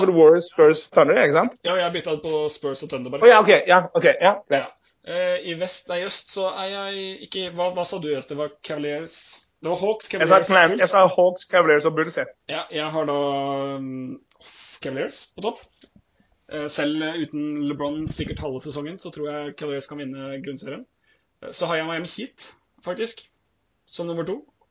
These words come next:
Speaker 2: Og så har jeg, eh, å, det er vanskelig. Chicago Bulls,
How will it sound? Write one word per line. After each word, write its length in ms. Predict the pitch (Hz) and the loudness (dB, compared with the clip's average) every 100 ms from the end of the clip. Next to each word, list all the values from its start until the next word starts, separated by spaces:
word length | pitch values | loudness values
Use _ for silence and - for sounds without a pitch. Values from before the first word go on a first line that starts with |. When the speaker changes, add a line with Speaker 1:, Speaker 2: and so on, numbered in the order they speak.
| _ _ _ - | _ _ _ -14
Speaker 2:
Og 80 | |
så 140 | 151 175 | -8 -6
har 160 | 156 147 | -4 -4
jeg, 380 | 160 165 - - 151 | -4 -6 -8 -14 -20
eh, 1500 | 156 156 131 135 131 _ _ 190 180 143 - - _ - 170 | -20 -20 -20 _ _ _ _ _ _ -20 -20 -20 _ -20 -12
å, 200 | 180 147 | -6 -4
det 40 | |
er 100 | 151 | -4
vanskelig. 300 | 165 135 104 - _ _ _ _ _ _ _ | -6 -8 -14 -20 _ _ _ _ _ _ _
Chicago 380 | - 160 170 156 | -4 0 0 0
Bulls, 300 | 135 - | -6 -10